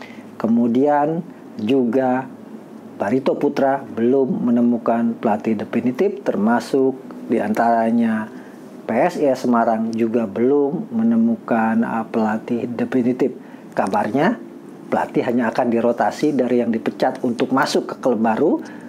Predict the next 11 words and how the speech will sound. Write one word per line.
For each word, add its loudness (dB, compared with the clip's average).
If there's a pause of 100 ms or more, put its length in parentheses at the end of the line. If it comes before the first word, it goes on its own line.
(220)
begitu 0
selanjutnya, 0
begitu 0
selanjutnya, 0
begitu -2
selanjutnya. -2 (240)
Padahal 2
yang 2
kita 2
nantikan 2
adalah 4